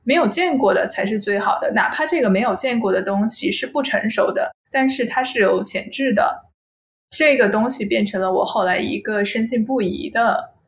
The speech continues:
算是一个设计上的信念吧。以及我在想说，就是本科的经历，其实也告诉我说，你所在环境的重要性，就像我们刚刚所提到的，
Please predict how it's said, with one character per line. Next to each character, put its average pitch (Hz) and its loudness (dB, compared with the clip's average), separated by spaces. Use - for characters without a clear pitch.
算 339 2
是 330 0
一 202 2
个 247 4
设 - 0
计 311 0
上 277 0
的 220 2
信 254 0
念 - -4
吧。 - -4
以 214 0
及 226 2
我 311 6
在 247 4
想 196 0
说， 240 0
就 269 2
是 269 0
本 220 2
科 240 -2
的 220 0
经 247 -2
历， 202 -2
其 - -6
实 311 -2
也 202 2
告 208 0
诉 - -2
我 - 0
说， 202 0
你 - -2
所 - 2
在 254 4
环 196 2
境 254 -2
的 214 0
重 202 -4
要 196 2
性， 208 -2
就 208 -2
像 220 0
我 190 2
们 208 -4
刚 208 -2
刚 226 -2
所 - 0
提 190 -4
到 214 2
的， 196 -4